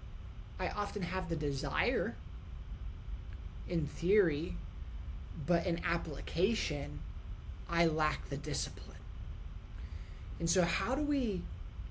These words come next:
have the desire for righteousness, the desire for consecration, the desire for holiness meets application and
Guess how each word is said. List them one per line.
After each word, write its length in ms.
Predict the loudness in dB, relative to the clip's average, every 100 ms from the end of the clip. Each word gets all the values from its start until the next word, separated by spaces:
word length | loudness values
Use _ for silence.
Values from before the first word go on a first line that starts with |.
| -6 -6 -6 -6 -4
have 480 | 2 4 4 4 0 2
the 100 | 2
desire 920 | 4 4 4 4 6 6 6 6 2 -4 -8 -8 -2
for 160 | 2
righteousness, 600 | 6 6 4 2 -2 -2 -4
the 120 | -2
desire 540 | 0 0 2 2 2
for 120 | 0
consecration, 640 | -2 0 -2 0 0 0 0
the 60 |
desire 400 | 0 2 2 2
for 160 | 0 -2
holiness 800 | 0 4 6 6 2 -2 -2 -4 -6 -8 -4
meets 420 | 2 6 6 4 -2 -2
application 880 | 0 0 2 4 6 6 4 2 0 -4 -6 -6 -6 0
and 500 | 2 4 2 0